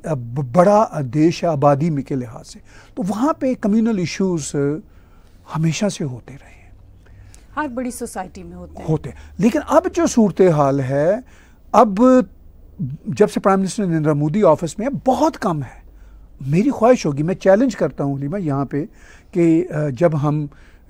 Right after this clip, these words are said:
Speaker 1: भारत नेक्स्ट टाइम जाएं, तो जो जर्नलिस्ट, मैं, मैं सबका एहत-, एहतराम करता हूँ, हम उस तरह के लोग हैं, हम सबके साथ डायलॉग करने को तैयार होते हैं।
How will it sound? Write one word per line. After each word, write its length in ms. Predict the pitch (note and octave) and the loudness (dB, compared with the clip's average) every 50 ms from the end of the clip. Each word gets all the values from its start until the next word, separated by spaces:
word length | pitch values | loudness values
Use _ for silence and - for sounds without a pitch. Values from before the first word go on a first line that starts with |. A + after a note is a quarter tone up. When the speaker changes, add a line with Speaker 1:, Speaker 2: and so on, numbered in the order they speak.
| - - | -12 -10
Speaker 1:
भारत 360 | C#3+ A#2+ C3 B2+ B2+ C3 D3+ C#3+ | -8 -6 -6 -6 -4 -4 -4 -2
नेक्स्ट 320 | C#3+ C#3+ D3+ - - - | -2 -4 -4 -6 -8 -6
टाइम 180 | F3 D3+ C#3 C3+ | -4 -4 -4 -4
जाएं, 300 | - - B2 B2 D3 - - _ - - - - - | -8 -10 -12 -14 -14 -14 -16 _ -20 -20 -16 -6 -2
तो 60 | C4+ | 0
जो 500 | A3 D#3+ C3 - A3 A#3 B3 C4 C#4+ C4+ | 0 0 2 4 6 6 6 6 4 2
जर्नलिस्ट, 640 | F#3 C3+ E3+ F3+ F#3 F#3+ G3+ A3 F#3 - - - - | 2 2 2 2 2 4 2 2 0 0 -4 -10 -6
मैं, 200 | C#3+ C#3+ D#3+ F3 F3+ F3+ F3+ | -4 -2 -2 -2 -2 -4 -4
मैं 280 | E3 D3+ D3+ D3 D#3+ F#3 | -4 -4 -2 -2 -2 -2
सबका 300 | F3 - B3 B3+ - A3+ | 0 2 2 4 4 4
एहत-, 200 | F#3 E3+ D#3+ - | 4 4 2 0
एहतराम 480 | F#3 D3+ D3+ D#3+ C#3+ - C#3+ C#3 C3 C3+ | 0 2 2 2 0 0 -2 -4 -4 -6
करता 280 | - C#3 B2+ - D#3+ | -8 -12 -12 -10 -8
हूँ, 80 | D3+ C#3+ | -8 -6
हम 60 | F3 | -8
उस 100 | F#3+ - | -6 -4
तरह 120 | A#3+ A#3 | -2 -2
के 80 | G#3+ G#3+ | -2 0
लोग 180 | G3+ G3+ G#3 A#3 | 0 -2 -2 -2
हैं, 60 | D4 | -6
हम 60 | C4+ | -8
सबके 240 | - E4+ D#4+ - B3+ | -8 -10 -10 -6 0
साथ 120 | - C#4+ | 2 2
डायलॉग 400 | A#3+ F3 F3 D3+ C#3 C#3 C3 - | 4 4 4 4 4 2 2 0
करने 200 | - - - - | -4 -16 -18 -18
को 80 | - - | -20 -20
तैयार 220 | - - - - | -20 -20 -20 -20
होते 260 | - - _ _ - | -20 -20 _ _ -20
हैं। 80 | - - | -20 -20